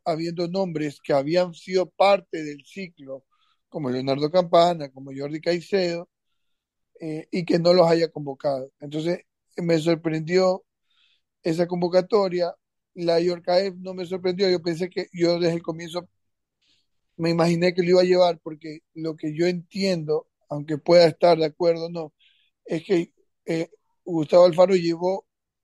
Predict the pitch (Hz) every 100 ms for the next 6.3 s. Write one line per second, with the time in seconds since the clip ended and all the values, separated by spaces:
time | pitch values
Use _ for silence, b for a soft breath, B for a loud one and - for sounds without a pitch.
0 | _ 170 160 190 220 214 190 202 202 208
1 | 190 _ _ _ _ - 170 156 156 202
2 | 247 - 220 190 180 160 170 233 240 226
3 | - _ _ _ _ - 170 156 170 156
4 | 139 185 180 165 156 175 180 170 156 175
5 | 180 175 160 151 143 139 139 135 147 135
6 | 123 -